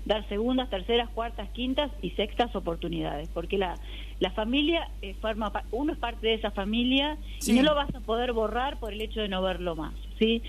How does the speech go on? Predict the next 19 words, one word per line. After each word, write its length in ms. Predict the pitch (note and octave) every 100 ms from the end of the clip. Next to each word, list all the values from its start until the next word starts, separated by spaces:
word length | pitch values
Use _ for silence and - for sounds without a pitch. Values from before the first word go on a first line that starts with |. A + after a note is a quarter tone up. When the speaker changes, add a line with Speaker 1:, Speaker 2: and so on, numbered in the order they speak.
| - - -
Speaker 1:
Solamente 640 | C4+ D4+ C#4 B3 G3+ F3 F3+
cuando 300 | F#3 G3+ A3+
es 160 | G#3+
realmente 560 | G3 A3+ A3+ A3 G3 G3
algo 320 | G3 G3 G3+ -
muy 360 | G#3 C#4+ E4+
patológico, 840 | E4 A3+ G#3 A3 A#3 B3+ A3+ B3+ C4
como 180 | F#3 E3+
se 100 | F#3
dice, 240 | F#3+ F3
tóxico, 680 | E3 A#3 A#3 - B3+ A3+ B3
que 100 | G#3+
realmente 600 | E3+ F#3+ G#3 G#3+ F#3 E3+ - - -
daña 720 | G3+ B3 C#4 A3+ F#3 E3 - - -
a 100 | E3+
la 160 | E3+ G3
otra 320 | A#3 A3+ -
parte, 560 | G#3+ A3 A3 B3+ C4 B3+ - - - -
eh, 200 | E3+